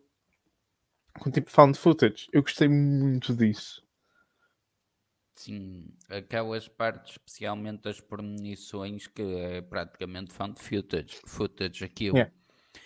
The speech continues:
Speaker 2: Eh, e, aliás, também temos a, a questão de quanto,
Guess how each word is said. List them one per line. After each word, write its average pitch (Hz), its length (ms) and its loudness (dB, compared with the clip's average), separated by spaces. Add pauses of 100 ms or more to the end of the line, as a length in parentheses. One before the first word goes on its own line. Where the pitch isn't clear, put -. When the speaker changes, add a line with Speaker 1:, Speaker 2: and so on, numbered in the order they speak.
(540)
Speaker 2:
Eh, 98 340 -8
e, 95 140 -10
aliás, 90 640 -10
também 87 320 -14
temos 92 500 -14
a, 87 880 -8
a 90 100 -6
questão 101 600 -6
de 98 880 -4
quanto, 95 1080 -6